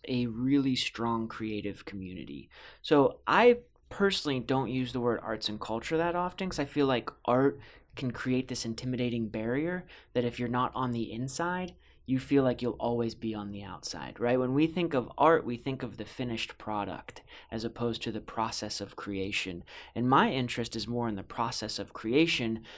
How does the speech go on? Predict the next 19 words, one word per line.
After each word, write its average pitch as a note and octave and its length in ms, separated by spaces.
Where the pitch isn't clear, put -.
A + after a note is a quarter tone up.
than A#2 140
something A#2 400
that A2 140
is, G#2 180
like, G2+ 300
museum A2+ 500
quality, G#2 560
et - 140
cetera, G#2+ 320
being G#2 360
on F#2+ 160
the F2 140
art G2 380
or A2 160
on G2+ 160
the F#2+ 60
wall C#3 260
somewhere. F#2 480
So C3 360